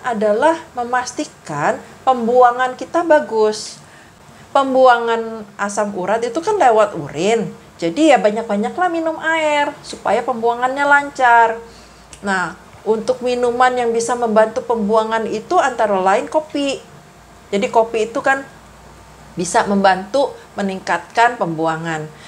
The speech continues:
Cuma ya jangan maksa juga, kalau memang perutnya nggak kuat, lambungnya, jangan maksa minum kopi. Udah minum air aja, lebih murah, lebih sehat, ya. Itu adalah pencegahannya. Terus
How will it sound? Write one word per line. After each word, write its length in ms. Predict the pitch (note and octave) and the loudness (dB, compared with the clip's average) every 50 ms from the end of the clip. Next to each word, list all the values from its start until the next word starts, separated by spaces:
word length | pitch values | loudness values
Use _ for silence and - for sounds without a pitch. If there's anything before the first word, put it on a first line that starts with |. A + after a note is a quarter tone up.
| - - - | -20 -20 -10
Cuma 480 | - F#3+ F#3+ G#3 B3 C#4 C#4+ F#3+ - - | -6 -4 0 2 4 2 2 0 -2 -4
ya 400 | F#3+ F#3+ F3 E3+ E3 E3 E3 D#3+ | -2 0 2 4 4 4 2 0
jangan 720 | E3 - F3+ E3+ F3 F3+ F3 F3+ F3+ F3+ F3+ F3+ F3+ E3+ | 0 -2 -2 -2 0 -2 -4 -4 -4 -6 -8 -10 -10 -8
maksa 400 | C#3 F3+ F#3+ - - G#3+ G3+ F#3 | -8 -8 -8 -2 0 0 0 0
juga, 560 | G#3+ D4+ C#4 A#3 - A#3 G#3 G#3+ A#3+ B3 - | 0 -4 -4 2 4 6 6 6 6 4 2
kalau 160 | - F3 F3 E3 | -2 -4 -4 -2
memang 480 | E3+ E3+ E3 E3 F3 F3 F3+ F3+ F3 - - | -4 -4 -6 -6 -6 -6 -8 -8 -14 -8 -6
perutnya 480 | - F#3+ F#3 E3+ - G3+ G3 F#3+ F#3+ | -4 -4 -4 -6 -6 -6 -6 -4 -2
nggak 240 | F3+ D#3 - - - | -2 -4 -4 -4 -4
kuat, 320 | E3+ E3 F3 G3 A#3+ A#3+ A#3+ | 2 4 4 4 4 2 0
lambungnya, 480 | A3 G#3 G#3 G3 G3 G3 G#3+ C4 C4 | 0 0 0 -2 -2 -2 -2 -4 -2
jangan 240 | - G3+ D#3+ D#3 D3+ | -2 -2 -2 -4 -8
maksa 240 | D3+ D3+ - D#3 D#3+ | -8 -10 -10 -10 -10
minum 160 | D#3 D#3+ D#3+ D#3 - | -10 -10 -10 -2 0
kopi. 480 | G3 A#3 B3+ - - G#3+ G3 F#3+ - - - - - - - - - | 0 0 0 0 -2 0 0 0 -2 -6 -14 -20 -20 -20 -20 -18 -14
Udah 240 | E3+ D#3 F3 A3+ A3+ | -10 -2 2 2 4
minum 320 | G#3 G3+ F#3+ F#3+ F#3 - | 4 2 -2 -2 -4 -4
air 240 | - E3+ F3 F3+ F3+ | -2 -2 -2 0 0
aja, 480 | - - A3+ G#3+ G3+ A#3 A3+ G#3+ G3+ G3 | 0 0 0 2 4 4 6 6 4 2
lebih 240 | G3 D#3+ D3 D#3 D3+ | 0 -4 -4 -6 -8
murah, 480 | D#3 E3 G3+ B3+ C#4+ C#4+ B3 F#3 D#3+ | -8 -6 -6 -4 0 0 2 2 2
lebih 220 | D3+ D3 D3 D#3 - | -2 -4 -6 -8 -6
sehat, 480 | - G3+ - - G3+ G3+ G3 D#3+ - - - - - - - - - - | -4 -4 -4 -4 -4 -4 -4 -6 -6 -6 -14 -20 -20 -20 -20 -20 -18 -14
ya. 240 | D3+ D#3+ F3+ G3+ G3+ - - - - - - - - - - - - - - - - - - - | -10 -10 -10 -10 -12 -18 -20 -20 -20 -20 -18 -18 -18 -18 -18 -20 -20 -20 -20 -20 -20 -20 -16 -16
Itu 240 | F3+ - - E4+ | -4 2 4 6
adalah 480 | D#4+ C4 - G#3 F3+ F#3 G3 A#3+ D4+ E4 E4 - - - G#3 | 6 6 4 2 2 4 4 4 4 4 2 -2 -10 -12 -12
pencegahannya. 1040 | G3 G3+ G3+ F3 D#3+ F3+ E3+ - A3 A3 A#3 A#3 A3+ A3 G3+ F#3 F3 E3+ E3 E3 - - - - - - - - - - | -10 -8 -8 -6 -4 -6 -6 -4 -4 -4 -4 -4 -4 -4 -4 -4 -4 -6 -8 -10 -14 -20 -20 -20 -20 -20 -20 -20 -20 -2
Terus 560 | - G3+ G3 G3+ B3+ F4 G4 F#4+ - - - | -2 0 2 4 4 4 2 2 -2 -10 -14